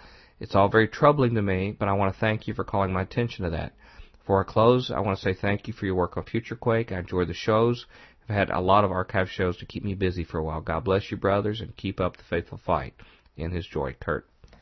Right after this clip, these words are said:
So, Kurt, I want to thank you not only for encouraging us, but also for tipping me off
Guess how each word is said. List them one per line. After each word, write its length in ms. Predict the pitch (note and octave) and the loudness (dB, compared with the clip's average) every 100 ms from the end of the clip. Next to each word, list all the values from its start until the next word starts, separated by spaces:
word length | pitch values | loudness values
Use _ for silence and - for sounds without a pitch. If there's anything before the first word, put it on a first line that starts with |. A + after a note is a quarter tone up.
| - - - - - - - | -20 -20 -20 -20 -20 -20 -2
So, 160 | - | 0
Kurt, 380 | - D3 E3+ - | 2 8 8 8
I 140 | - C3 | 4 4
want 160 | C3+ | 4
to 40 | B2 | 6
thank 200 | D#3 D3 | 4 4
you 60 | C3 | 4
not 180 | C#3 | 6
only 180 | D3+ D#3 | 6 6
for 140 | B2 A#2+ | 4 2
encouraging 520 | G#2+ - G#3+ D#3 G#2+ | 4 2 2 2 0
us, 340 | F2 G#2+ - - - | 0 0 -4 -6 2
but 100 | A2+ | 6
also 720 | D3 F3 - G#2 A2 D3 - - | 6 4 2 4 4 0 -6 -8
for 80 | B2 | -6
tipping 340 | A2 D3 C#3 A#2+ | 4 4 4 2
me 140 | A#2 | 4
off 280 | C3+ D#3+ | 4 4